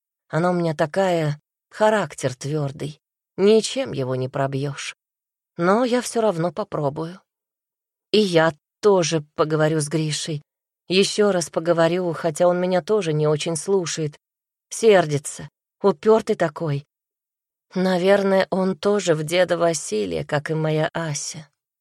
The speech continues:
Одна кровь». Они глянули друг на друга, улыбнулись, замолчали. Молчали всего минуту, но это была очень важная для них минута.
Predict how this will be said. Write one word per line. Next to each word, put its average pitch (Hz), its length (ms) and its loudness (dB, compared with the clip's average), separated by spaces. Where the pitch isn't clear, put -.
Одна 208 420 0
кровь». 165 580 -6
Они 175 240 2
глянули 180 460 0
друг 156 240 -4
на 165 120 -2
друга, 185 420 -2
улыбнулись, 170 800 -4
замолчали. 156 880 -4
Молчали 208 480 0
всего 208 300 0
минуту, 208 580 0
но 165 240 0
это 202 200 -4
была 185 260 -2
очень 196 360 -4
важная 160 560 -2
для 147 180 -2
них 147 240 -2
минута. 160 560 -8